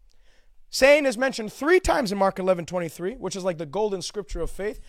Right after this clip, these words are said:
and believing is, is mentioned only once. So we actually should spend three times more time spend, uh, preaching on speaking and the power of confession than on believing. Because your confession is what will bring possession.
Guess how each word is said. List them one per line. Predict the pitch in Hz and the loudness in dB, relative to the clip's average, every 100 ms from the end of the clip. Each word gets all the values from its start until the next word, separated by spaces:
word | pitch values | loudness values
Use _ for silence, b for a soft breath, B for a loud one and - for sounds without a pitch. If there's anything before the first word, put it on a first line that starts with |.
| b b | b b
and | 214 190 | 2 2
believing | 214 254 294 208 | -2 -2 -2 -4
is, | 185 - | -6 -4
is | 208 196 | -2 -2
mentioned | 226 220 226 | -4 -6 -6
only | 233 226 | -4 -2
once. | 233 240 120 - _ _ _ _ _ _ - - - | -2 -4 -8 -20 _ _ _ _ _ _ -20 -16 -8
So | - 262 | 4 4
we | 254 381 | 6 4
actually | 330 311 - 262 | 4 2 -2 -6
should | - 233 | -6 -4
spend | - 262 - | 0 0 0
three | 269 349 | 0 0
times | - 285 269 240 | 0 -2 -2 -2
more | 208 269 277 | -4 2 2
time | 277 254 226 214 | 2 0 0 0
spend, | - - 269 320 320 - | -4 -4 4 4 4 4
uh, | 240 214 - - | 8 8 6 2
preaching | 311 359 240 214 | 4 4 0 -2
on | - 226 | 2 2
speaking | 190 - 320 349 - 196 226 B B | 0 -4 -2 -2 -2 -6 -6 B B
and | 240 | 0
the | 220 | 2
power | 262 285 | 4 4
of | 247 | 2
confession | 240 202 302 294 226 226 | -4 -2 0 0 -4 0
than | 233 | 2
on | 240 240 | 4 2
believing. | 226 247 359 302 123 - _ _ _ _ _ _ | 2 2 0 -2 -8 -14 _ _ _ _ _ _
Because | - - 294 202 | -2 4 4 6
your | 302 381 | 2 2
confession | 294 262 - 370 - 247 | 0 0 2 2 2 -2
is | 254 269 233 | 0 2 2
what | 262 285 | 2 2
will | 269 | 2
bring | 202 277 330 | 2 2 0
possession. | 247 269 240 262 - - 143 | 2 4 4 2 -4 -6 -16